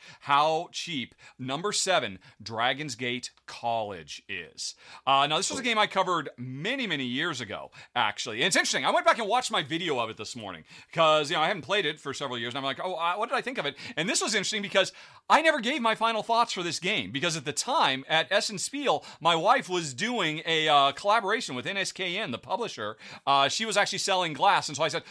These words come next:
"Well, I can't give you my final thoughts on this game because, uh, every additional sale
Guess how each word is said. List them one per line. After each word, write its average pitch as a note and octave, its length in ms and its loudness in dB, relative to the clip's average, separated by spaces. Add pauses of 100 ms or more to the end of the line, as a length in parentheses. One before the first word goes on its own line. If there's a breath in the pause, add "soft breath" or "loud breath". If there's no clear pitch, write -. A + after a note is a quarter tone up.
"Well, E3+ 120 2
I G#3+ 80 6
can't C4+ 200 -2
give B3+ 100 -6
you C#4 60 -4
my G#3 120 2
final G#3+ 220 0
thoughts G#3 240 0
on G3 140 -2
this D3 120 -4
game E3 400 -2 (220 loud breath)
because, E3+ 640 4 (260 loud breath)
uh, D#3+ 340 8
every A3+ 240 4
additional A3 300 -2
sale A#3+ 420 2